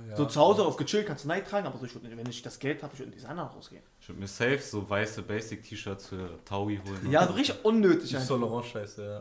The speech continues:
Speaker 3: Ja.
Speaker 1: Ja. Shit. Wenn du mal den Kanaken erzählen würdest, dass fast achtzig Prozent der Modedesigner, die sie abfeiern,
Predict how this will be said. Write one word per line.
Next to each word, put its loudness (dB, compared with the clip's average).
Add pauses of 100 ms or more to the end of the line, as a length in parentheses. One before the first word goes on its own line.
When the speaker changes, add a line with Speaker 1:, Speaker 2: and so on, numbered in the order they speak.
(120)
Speaker 3:
Ja. -8
Speaker 1:
Ja. -10 (840)
Shit. -16 (680)
Wenn -4
du -4
mal -4
den -6
Kanaken -12
erzählen -10
würdest, -14
dass -16
fast -12 (840)
achtzig -10
Prozent -10
der -4
Modedesigner, -8
die -10
sie -12
abfeiern, -10